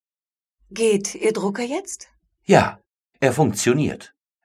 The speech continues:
Speaker 2: Ich kann drucken.
Speaker 1: Wie finden Sie Marburg, Herr Heinemann?
Speaker 2: Marburg ist eine schöne Stadt.
Speaker 1: Das finde ich auch.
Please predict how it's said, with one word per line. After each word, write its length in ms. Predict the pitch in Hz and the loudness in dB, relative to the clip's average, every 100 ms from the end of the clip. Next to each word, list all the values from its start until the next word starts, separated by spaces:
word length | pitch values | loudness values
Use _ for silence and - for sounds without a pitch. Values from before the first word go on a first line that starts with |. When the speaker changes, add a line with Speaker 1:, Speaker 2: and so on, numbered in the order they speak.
| - | -6
Speaker 2:
Ich 240 | 87 - | -4 -4
kann 320 | - 76 - | -4 -6 -6
drucken. 500 | 98 113 - 65 - - _ _ _ _ _ _ _ _ _ _ _ | -6 -6 -6 -14 -16 -20 _ _ _ _ _ _ _ _ _ _ _
Speaker 1:
Wie 260 | 202 240 254 | -4 -2 -2
finden 400 | 262 381 453 294 | 0 -2 0 -2
Sie 240 | 196 196 | 2 2
Marburg, 880 | 175 170 165 151 156 143 131 - - _ _ | 2 2 0 -2 -4 -6 -8 -16 -20 _ _
Herr 160 | - 165 | -6 -4
Heinemann? 520 | 170 165 156 131 135 - _ _ _ _ _ | 0 0 0 -2 -8 -18 _ _ _ _ _
Speaker 2:
Marburg 680 | 76 82 101 92 85 - - _ _ _ _ | 0 4 4 4 0 -2 -12 _ _ _ _
ist 180 | - 76 | -10 -6
eine 220 | 82 67 | -4 -4
schöne 540 | - - 92 101 80 67 | -4 0 4 6 4 0
Stadt. 440 | - 78 - - _ _ _ _ _ _ _ | -4 -4 -6 -12 _ _ _ _ _ _ _
Speaker 1:
Das 440 | - 160 - - | -6 -2 0 0
finde 320 | - 151 120 117 | -4 -8 -6 -8
ich 220 | 107 - | -8 -8
auch. 420 | 156 104 95 - | -8 -10 -16 -20